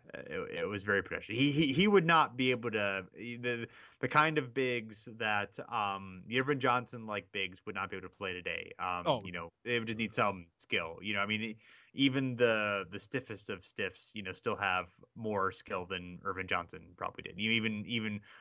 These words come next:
Speaker 1: Omer Asik, you know, he has some level of skill.
Speaker 2: Right,
Speaker 1: And
Speaker 2: that's a good, that's a pretty good comp, yeah, just
Speaker 1: Yeah,
Speaker 2: the, yeah, and,
Speaker 1: right.
Speaker 2: and even he probably has more mobility and, and, <laughs> and power than, yeah, it's, it's, it's not pretty for old, uh, old Irvin, but that's fine.
Speaker 1: Yeah, that's okay.
Speaker 2: It was
Speaker 1: That's fine.
Speaker 2: effective.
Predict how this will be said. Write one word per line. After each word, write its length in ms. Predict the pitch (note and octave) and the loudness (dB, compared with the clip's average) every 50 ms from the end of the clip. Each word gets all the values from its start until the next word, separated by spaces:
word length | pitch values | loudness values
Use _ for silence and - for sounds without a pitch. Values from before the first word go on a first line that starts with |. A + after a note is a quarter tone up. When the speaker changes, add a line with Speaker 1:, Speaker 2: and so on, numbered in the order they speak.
| - - - | -20 -4 0
Speaker 1:
Omer 240 | - B2+ A#2+ A2+ G#2 | 2 4 4 6 4
Asik, 360 | F#2+ F#2 - - F#2+ - - _ _ _ | 4 2 0 -4 -6 -6 -8 _ _ _
you 80 | G2+ F#2+ | -6 -4
know, 140 | F#2 F2+ | -4 -4
he 280 | E2+ F2 F2+ F#2 F#2 F#2 - - | -4 -6 -6 -4 -4 -4 -6 -6
has 500 | - - - G2 F#2 F#2 E2+ - - - D#2+ - | -6 -2 0 0 0 -2 -4 -8 -12 -14 -8 -4
some 160 | - A#2 A2 | -4 -2 -2
level 220 | G#2+ G2+ F#2+ F#2 F2+ | -2 -2 -2 -4 -6
of 100 | E2+ - | -10 -10
skill. 300 | - - G2+ F2 - A#2 | -4 -2 0 2 2 2
Speaker 2:
Right, 60 | F#2+ | 2
Speaker 1:
And 100 | F2 - | 0 -2
Speaker 2:
that's 140 | C#3+ - - | -4 -6 -4
a 40 | |
good, 120 | - D3+ D3 | -2 -2 -2
that's 140 | D3+ D3+ - | 0 -2 -4
a 40 | E3 | -6
pretty 200 | - D#3+ C#3 A2 | -6 -8 -8 -10
good 120 | F#2+ _ - | -10 _ -10
comp, 280 | A2 F2+ D#2 D2+ - | -8 -8 -8 -8 -10
yeah, 160 | F#2 E2 D#2 D#2 | -10 -8 -8 -10
just 180 | D#2 E2 A#2 A#2+ | -6 -2 0 0
Speaker 1:
Yeah, 20 | |
Speaker 2:
the, 160 | F2+ E2 D2+ C2+ | 0 0 -4 -8
yeah, 180 | D2 D2 C2+ - - | -12 -12 -14 -14 -10
and, 60 | - F#2+ | -8 -8
Speaker 1:
right. 140 | F2+ D#2+ - | -8 -6 -6
Speaker 2:
and 140 | G2 G#2 - - | -8 -8 -6 -4
even 160 | C3 B2+ A#2 | -4 -4 -4
he 380 | G#2+ - B2 A#2 G#2+ G2 F#2 _ _ | -4 -4 -4 -4 -4 -4 -6 _ _
probably 260 | G#2+ F#2 E2 F2 E2 | -4 -4 -2 -2 -4
has 220 | E2 E2 D#2+ D#2 | -4 -6 -8 -8
more 160 | F2 F2 E2+ E2+ | -8 -8 -8 -8
mobility 500 | E2 D#2+ D#2 F2+ E2+ E2 E2+ E2+ D#2+ E2 | -8 -6 -6 -4 -4 -4 -4 -6 -6 -6
and, 160 | D#2 D#2 D2 | -8 -8 -8
and, 220 | D2+ D#2 D#2 D2+ - - | -10 -10 -10 -10 -12 -2
<laughs> 60 | - | 0
and 200 | - E3+ - D#3 | 0 0 0 -2
power 400 | - - - A#2 A2 G2 F#2+ F#2+ | -2 2 4 4 4 4 4 0
than, 200 | F2+ F2+ F2 E2+ D#2 | 0 -2 -4 -4 -6
yeah, 100 | D2 - - | -10 -12 -12
it's, 260 | - F2 G2 - - | -10 -12 -12 -8 -6
it's, 380 | E2+ F#2 E2+ - - - - - _ - - - - - - - _ | -6 -6 -6 -8 -14 -20 -20 -20 _ -20 -20 -20 -20 -20 -20 -20 _
it's 80 | _ | _
not 140 | F3+ C3+ B2 | 2 2 4
pretty 180 | - A#2 F#2 F2 | 2 -2 -4 -4
for 160 | - F2 E2+ | -6 -6 -6
old, 180 | D#2+ D#2+ D#2+ E2 | -6 -6 -6 -6
uh, 180 | D#2 D#2 D#2 D#2 - _ - | -4 -6 -6 -8 -10 _ -14
old 240 | E2 F2 E2 E2 D2 D2+ | -10 -10 -10 -8 -8 -8
Irvin, 280 | D2+ D2 C#2+ D2 D2 D2+ | -10 -8 -10 -12 -12 -10
but 160 | D#2 D#2 D#2 - | -10 -10 -10 -6
that's 140 | - E3+ - | -6 -6 -6
fine. 140 | - - - - | -6 -10 -12 -10
Speaker 1:
Yeah, 160 | A#2 G#2+ F2 - _ _ _ | -10 -10 -10 -10 _ _ _
that's 120 | - C4 B3 | 0 4 6
okay. 180 | A#3+ A3 G#3 | 6 8 8
Speaker 2:
It 40 | G#3+ C4+ | 6 6
was 80 | D4+ | 4
Speaker 1:
That's 100 | C4+ A3+ | 4 4
fine. 0 | |
Speaker 2:
effective. 280 | - G#3+ - - - | 2 2 2 0 -6